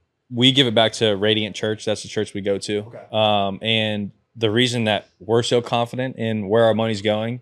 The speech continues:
Speaker 1: is, um, not only, you know, do we believe that even if we're giving to, we're, we're not, but say we're giving to a pastor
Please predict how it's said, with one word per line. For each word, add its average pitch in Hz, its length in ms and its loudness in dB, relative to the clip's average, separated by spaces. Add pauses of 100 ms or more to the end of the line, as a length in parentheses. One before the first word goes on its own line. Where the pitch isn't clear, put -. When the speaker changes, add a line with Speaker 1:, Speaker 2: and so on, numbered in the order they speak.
Speaker 1:
is, 110 460 -2 (1040)
um, 113 480 2
not 127 200 4
only, 120 420 2 (380)
you 120 140 -4
know, 104 180 -2
do 98 240 -6
we 110 120 0
believe 104 340 0
that 98 340 0 (280)
even 123 420 0
if 117 360 -2
we're 113 200 -2
giving 113 640 -2 (400)
to, 101 720 -2 (680)
we're, 104 220 -2
we're 101 160 -4
not, 92 320 -6
but 98 240 -6
say 120 200 0
we're 120 140 2
giving 113 260 0
to 107 80 0
a 101 60 -2
pastor 98 540 -2